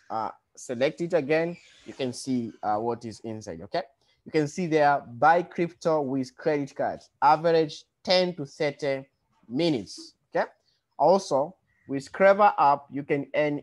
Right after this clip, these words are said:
interest, okay? So in, in ten to thirty minutes, you're going to receive your, your, your,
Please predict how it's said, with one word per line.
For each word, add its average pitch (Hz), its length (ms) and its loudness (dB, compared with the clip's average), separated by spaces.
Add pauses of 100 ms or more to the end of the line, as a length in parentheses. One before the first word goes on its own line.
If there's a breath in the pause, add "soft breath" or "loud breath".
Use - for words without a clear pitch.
interest, 151 720 -4
okay? 165 320 -4 (880)
So 135 640 2 (180)
in, 135 300 -6
in 139 160 -4
ten 202 260 4
to 165 140 -4
thirty 175 240 4
minutes, 156 460 0
you're 127 120 -4
going 139 240 -4
to 127 80 -10
receive 120 420 -8 (160)
your, 110 420 -6 (480)
your, 110 340 -2
your, 110 240 -6